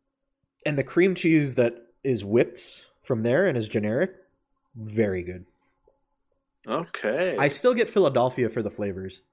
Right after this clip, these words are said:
Speaker 1: but
Speaker 2: Yeah, yeah, yeah, yeah, yeah, yeah.
Speaker 1: I get a lot of, like, Fry's Kroger brand stuff for all kinds of different purposes, and it's consistently pretty decent.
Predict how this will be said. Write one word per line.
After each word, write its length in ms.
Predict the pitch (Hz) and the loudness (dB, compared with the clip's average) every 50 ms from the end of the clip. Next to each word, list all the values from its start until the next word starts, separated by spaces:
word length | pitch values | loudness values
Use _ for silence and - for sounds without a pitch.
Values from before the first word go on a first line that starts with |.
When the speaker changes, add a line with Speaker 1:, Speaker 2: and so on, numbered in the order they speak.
| _ _ _ _ _ _ _ _ _ - | _ _ _ _ _ _ _ _ _ -4
Speaker 1:
but 300 | 117 107 101 101 - - - _ _ _ _ _ _ _ _ | -2 -2 -2 -4 -6 -12 -20 _ _ _ _ _ _ _ _
Speaker 2:
Yeah, 220 | - 123 131 127 127 | 0 2 4 6 6
yeah, 240 | 123 123 120 120 117 | 4 2 0 -4 -4
yeah, 200 | 110 110 107 104 | -4 -4 -6 -6
yeah, 200 | 104 101 101 98 | -6 -6 -8 -8
yeah, 160 | 95 92 92 87 | -10 -12 -14 -16
yeah. 180 | 87 82 82 | -14 -6 0
Speaker 1:
I 120 | 127 160 202 | 2 2 2
get 160 | 202 277 277 | 2 2 2
a 60 | 254 | 2
lot 520 | 190 139 123 120 117 120 120 120 120 120 | 2 2 2 0 0 0 0 0 0 -2
of, 400 | 117 113 113 107 101 98 - - | -2 -2 -4 -4 -8 -10 -14 -10
like, 340 | 107 110 107 101 101 - _ | -6 -4 -4 -4 -6 -8 _
Fry's 600 | - - - 110 104 104 107 107 107 101 101 - | -16 -8 -6 -4 -4 -4 -4 -4 -6 -6 -8 -12
Kroger 400 | - - - 107 104 98 107 107 | -10 -6 -6 -4 -4 -4 -4 -4
brand 340 | 104 117 113 113 117 113 113 | -2 -2 -4 -4 -6 -8 -8
stuff 380 | - - 139 131 127 131 - _ _ _ _ _ _ _ _ _ | -6 -4 -2 -2 -4 -6 -12 _ _ _ _ _ _ _ _ _
for 160 | - 113 107 104 | -4 -4 -2 -2
all 220 | 104 107 113 117 | 0 -2 -2 -2
kinds 320 | 117 - 135 131 131 127 | -2 -4 -4 -4 -4 -2
of 60 | 131 127 | -2 -2
different 260 | 131 - 147 139 135 | -2 -2 -4 -6 -4
purposes, 540 | - 139 135 151 147 - 151 147 147 127 - - - | -2 -4 -2 -4 -4 -4 -4 -4 -4 -6 -8 -10 -8
and 320 | 120 113 110 110 107 104 | -6 -6 -6 -6 -6 -6
it's 220 | 117 113 110 110 | -6 -6 -6 -6
consistently 580 | - - 120 107 - 110 98 - - 113 104 101 | -8 -8 -8 -6 -6 -8 -8 -8 -10 -10 -12 -12
pretty 240 | - - 101 87 92 | -12 -10 -12 -12 -12
decent. 360 | 98 85 - - - 110 - | -12 -14 -14 -16 -16 -18 -20